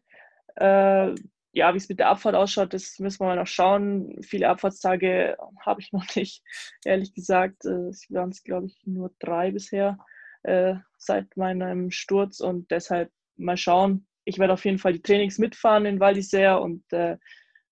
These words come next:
dann fürs Rennen, ja, müssen wir mal schauen. Aber, äh, nee, jetzt hier auf jeden Fall sechs gute Trainingstage, ähm, machen und, äh, vom Kopf halt auch mehr in den Rennmodus reinkommen.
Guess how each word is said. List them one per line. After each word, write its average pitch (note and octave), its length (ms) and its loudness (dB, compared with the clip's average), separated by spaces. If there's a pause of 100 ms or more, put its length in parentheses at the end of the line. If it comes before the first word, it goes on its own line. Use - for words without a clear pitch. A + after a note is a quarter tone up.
(100)
dann D#3+ 320 -6
fürs - 240 -10
Rennen, D#3+ 320 -10 (160)
ja, - 200 -12 (120)
müssen - 180 -16
wir - 60 -12
mal D#3+ 80 -12
schauen. D#3+ 300 -8
Aber, D#3+ 380 -6 (640)
äh, E3 360 0 (320)
nee, F#3+ 320 2 (220)
jetzt - 280 -6
hier F#3+ 480 2
auf F#3+ 120 -8
jeden F#3+ 180 -2
Fall F3+ 580 0 (140)
sechs - 460 -10
gute F#3+ 260 -6
Trainingstage, G3 920 -4
ähm, F#3+ 420 -8 (100)
machen G3 360 -8
und, F3+ 280 -10 (120)
äh, F3+ 260 -6 (1080)
vom G3+ 180 0
Kopf A3+ 260 2
halt G#3+ 140 6
auch G3+ 140 6
mehr G#3+ 200 6
in G#3+ 60 2
den G3+ 120 0
Rennmodus A3 500 2
reinkommen. A3 800 -4